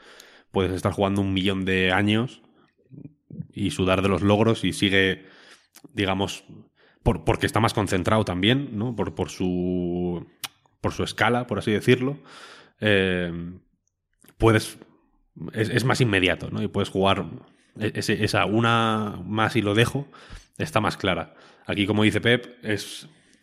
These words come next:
joder, es un... No voy a decir que sea un banquete to-, cada partida, pero desde luego es una cosa más o menos, más, más o menos pesada. Entonces tienes que u-, una al día o dos al día, la, la daily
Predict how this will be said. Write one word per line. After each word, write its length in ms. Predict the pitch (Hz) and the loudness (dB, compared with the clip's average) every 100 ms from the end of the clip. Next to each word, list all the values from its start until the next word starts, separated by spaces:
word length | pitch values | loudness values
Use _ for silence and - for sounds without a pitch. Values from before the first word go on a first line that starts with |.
| - | -12
joder, 420 | - 98 92 87 | -2 0 0 -4
es 240 | 92 - - | -8 -10 -6
un... 760 | 98 98 98 98 98 98 98 - - _ _ _ - - _ _ _ | -4 -2 -2 -2 -4 -6 -8 -12 -16 _ _ _ -20 -20 _ _ _
No 180 | - 95 | -10 -4
voy 120 | 98 | 0
a 40 | 104 | 2
decir 220 | 95 107 | 2 2
que 80 | 104 | 2
sea 100 | 110 | 0
un 100 | 101 | 0
banquete 440 | 95 92 107 107 | 0 2 2 2
to-, 140 | 101 101 | 0 0
cada 240 | 104 98 | 2 2
partida, 420 | 98 - 117 120 | -2 2 4 4
pero 360 | 113 98 95 90 | 2 -2 -2 -2
desde 280 | 90 92 95 | -2 -4 -2
luego 320 | 95 101 104 | 0 2 2
es 140 | 107 | 2
una 360 | 107 101 95 90 | 0 -2 -4 -4
cosa 680 | 101 113 104 95 90 90 90 98 | 0 2 4 4 2 -2 -6 -4
más 160 | 101 | 0
o 40 | 101 | 2
menos, 200 | 101 101 | 0 0
más, 280 | 101 - - - - - | -4 -6 -12 -20 -18 -6
más 120 | 98 | -2
o 20 | |
menos 180 | 104 104 | -2 -2
pesada. 540 | - 87 101 85 - - - - - - | 0 4 4 2 -6 -18 -20 -20 -12 -8
Entonces 260 | 95 98 | -4 0
tienes 240 | 110 104 - | 2 0 2
que 580 | 110 95 90 90 - _ _ _ _ _ _ _ - 151 185 147 - - 95 127 - _ - - | 2 4 0 -4 -14 _ _ _ _ _ _ _ -18 -16 -14 -16 -18 -20 -18 -18 -20 _ -20 -4
u-, 160 | 117 117 | -2 2
una 360 | 127 147 113 101 | 6 6 6 2
al 140 | 104 | 2
día 280 | 110 131 147 | 4 4 4
o 100 | 110 | 2
dos 180 | 110 117 | 2 2
al 140 | 101 | 2
día, 240 | 110 147 123 | 4 4 2
la, 180 | 98 107 | 0 2
la 160 | 101 | 2
daily 480 | 101 139 147 131 120 | 6 6 8 6 4